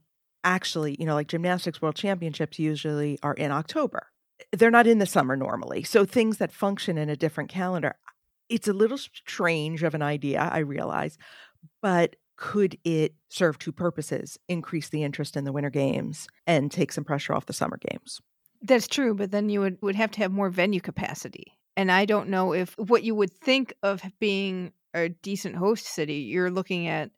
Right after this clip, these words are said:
Speaker 2: Salt Lake, maybe Vancouver, S-, uh, Sapporo. I don't know if you'd go back to Pyeongchang. They at least have a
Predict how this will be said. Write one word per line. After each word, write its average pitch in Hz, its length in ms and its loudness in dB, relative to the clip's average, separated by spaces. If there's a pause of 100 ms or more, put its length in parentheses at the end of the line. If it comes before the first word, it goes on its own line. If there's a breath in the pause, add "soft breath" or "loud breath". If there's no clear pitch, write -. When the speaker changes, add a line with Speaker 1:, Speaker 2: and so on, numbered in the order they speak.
(120)
Speaker 2:
Salt - 300 0
Lake, 170 340 2
maybe 165 300 -2
Vancouver, 151 840 -4 (260)
S-, - 140 -6
uh, 170 280 4
Sapporo. 151 1000 0
I 165 120 -2
don't 160 160 -2
know 156 140 -2
if 160 160 -6
you'd 165 260 -8
go 156 140 -2
back 156 360 -2
to 180 320 0
Pyeongchang. 202 680 -2 (240)
They 180 240 0
at 147 220 -2
least 185 260 -6
have 156 280 0
a 156 280 -2